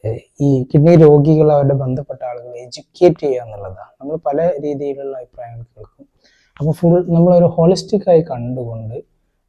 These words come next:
ഏഹ്, കിഡ്നി രോഗികളുടെ പ്രത്യേകത എന്താ വെച്ച് കഴിഞ്ഞാൽ എല്ലാ അവയവങ്ങളെയും അവർ ബാധിച്ചിട്ടുണ്ട്.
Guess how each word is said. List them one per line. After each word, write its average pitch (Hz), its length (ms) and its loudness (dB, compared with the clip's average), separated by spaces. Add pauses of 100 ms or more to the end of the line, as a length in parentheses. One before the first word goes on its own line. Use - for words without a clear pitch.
(160)
ഏഹ്, 117 340 -6 (400)
കിഡ്നി 165 220 6
രോഗികളുടെ 170 460 6
പ്രത്യേകത 156 440 2
എന്താ 151 160 -6
വെച്ച് 143 160 -8
കഴിഞ്ഞാൽ 143 160 -14
എല്ലാ 143 220 -12
അവയവങ്ങളെയും 139 800 -8
അവർ 127 120 -18
ബാധിച്ചിട്ടുണ്ട്. 110 600 -20